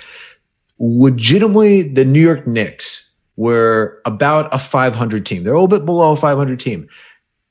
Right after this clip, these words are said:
Derrick Rose <laughs> coming to the New York Knicks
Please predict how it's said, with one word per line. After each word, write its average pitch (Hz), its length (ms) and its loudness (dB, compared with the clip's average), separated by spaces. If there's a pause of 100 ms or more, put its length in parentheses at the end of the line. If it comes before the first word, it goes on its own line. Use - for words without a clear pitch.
(120)
Derrick 220 360 2 (100)
Rose 104 920 -4 (340)
<laughs> - 520 -8
coming 196 380 0
to 175 120 -4
the 147 120 -6
New 143 140 -6
York 156 280 -4
Knicks 139 280 -4